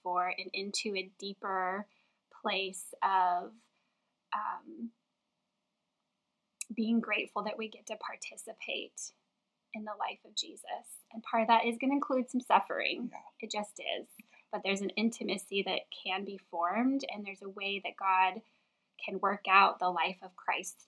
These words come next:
Speaker 1: through us because we've gone through seasons of being in need and being in pain and being in suffering. And we're also gonna go through seasons of being in plenty and being blessed and, and, and being provided for. So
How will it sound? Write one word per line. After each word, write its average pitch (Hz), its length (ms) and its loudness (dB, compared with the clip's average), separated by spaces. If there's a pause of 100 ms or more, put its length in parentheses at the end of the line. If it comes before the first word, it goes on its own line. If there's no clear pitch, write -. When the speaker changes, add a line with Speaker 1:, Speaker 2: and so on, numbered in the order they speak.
(120)
Speaker 1:
through 202 360 -2
us - 500 0 (380)
because 190 480 -2
we've 170 160 -16
gone - 260 -6
through - 180 -16
seasons - 680 -12 (220)
of 196 60 -8 (100)
being 185 360 -8
in 175 340 -14 (640)
need 190 400 2
and 196 120 -10
being 185 220 -2
in 190 120 -4
pain 175 380 -6
and 175 120 -8
being 170 160 -8
in 185 120 -8
suffering. - 680 -8
And 220 100 -4
we're - 100 -2
also 208 300 0
gonna 277 180 -6
go 254 240 -10
through 247 140 -12
seasons 226 420 -12
of 220 140 -20
being 214 380 -10
in 220 140 -10
plenty 165 640 -14
and 202 120 -14
being 190 400 -8 (680)
blessed - 640 4 (140)
and, 180 180 -8 (100)
and, 180 280 -14 (120)
and 185 120 -20
being 180 200 -12
provided - 640 -10 (120)
for. - 320 -6
So 123 380 -2